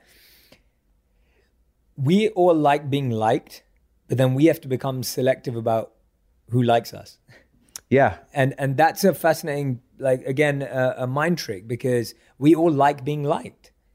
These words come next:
Speaker 1: When someone likes our posts or likes us, then we immediately default tend to like them back because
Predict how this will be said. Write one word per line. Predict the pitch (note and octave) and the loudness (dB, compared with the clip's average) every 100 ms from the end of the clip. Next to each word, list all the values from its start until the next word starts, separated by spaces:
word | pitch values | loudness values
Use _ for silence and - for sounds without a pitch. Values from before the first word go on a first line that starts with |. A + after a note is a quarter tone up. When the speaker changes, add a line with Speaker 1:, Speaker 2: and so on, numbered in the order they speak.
| _ _ - | _ _ -4
Speaker 1:
When | C3 C3+ | -2 0
someone | B2+ C#3+ C#3+ | 0 -2 0
likes | C3+ C#3+ - | 2 0 0
our | C3+ A#2+ | -2 -2
posts | - C3 F3+ - - | 0 2 2 -2 -6
or | B2 | -4
likes | A#2 B2 - - - | 0 -2 -4 -14 -2
us, | C3 E3 - | -2 -2 -6
then | C3 C3+ | -8 -4
we | C#3+ D3 C#3+ - _ _ C#3 | -2 -2 -4 -8 _ _ -4
immediately | C3 E3 D#3 C3 B2+ | 0 0 0 -2 -4
default | A#2+ D3 D#3+ A#2 B2+ | -2 -4 -2 -2 -4
tend | B2+ C3 | -4 -6
to | B2+ | -2
like | B2+ C3+ C3 | 0 0 -2
them | C3+ | -2
back | D3+ D3 - | 0 0 -2
because | G#2+ A2+ A#2+ A2 | -10 -6 -6 -6